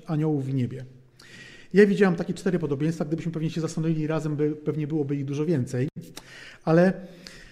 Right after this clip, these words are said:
y, nawiązuję do tego, żeby pokazać, że święte narodziny Pana Jezusa, jest w tym wiele wspólnego ze świętymi narodzinami, takie nazwy,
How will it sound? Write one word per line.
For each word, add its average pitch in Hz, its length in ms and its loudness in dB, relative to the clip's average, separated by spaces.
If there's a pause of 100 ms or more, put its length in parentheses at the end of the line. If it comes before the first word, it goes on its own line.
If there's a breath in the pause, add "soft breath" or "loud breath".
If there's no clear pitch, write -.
(600 loud breath)
y, 156 320 2 (460)
nawiązuję 196 440 6
do 165 100 4
tego, 214 380 4
żeby 160 240 -2
pokazać, 170 800 0 (380)
że 151 720 2
święte 226 460 4
narodziny 175 440 2
Pana 160 200 -2
Jezusa, 147 600 -4 (520 soft breath)
jest 156 220 0
w - 260 -16
tym 165 360 4
wiele 196 240 6 (180)
wspólnego 170 760 0
ze 151 200 0
świętymi 185 520 2
narodzinami, 151 840 -2 (120)
takie 160 200 -6
nazwy, 123 380 -4